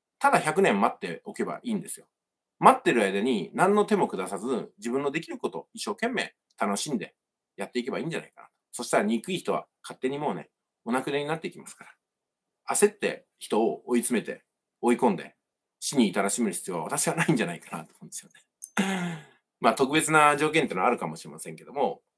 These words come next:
うん、私はなんかね、そういうふうに、なんか待つっていうことも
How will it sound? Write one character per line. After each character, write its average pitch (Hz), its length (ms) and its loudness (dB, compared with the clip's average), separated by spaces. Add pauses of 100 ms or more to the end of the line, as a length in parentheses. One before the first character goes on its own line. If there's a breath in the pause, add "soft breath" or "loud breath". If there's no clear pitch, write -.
(140)
う 208 80 -10
ん、 185 80 -12
私 151 220 -4
は 202 60 0
な 220 80 0
ん - 20 -4
か - 100 -6
ね、 - 140 -8
そ - 140 -6
う - 20 -10
い - 20 -14
う 110 40 -10
ふ - 20 -8
う - 40 -8
に、 - 160 -12 (200)
な 110 80 -10
ん - 20 -18
か - 80 -10
待 202 300 4
つ - 20 -12
っ - 40 -16
て - 160 -14
い - 60 -4
う 165 60 -10
こ 190 120 -14
と - 80 -8
も 82 160 -12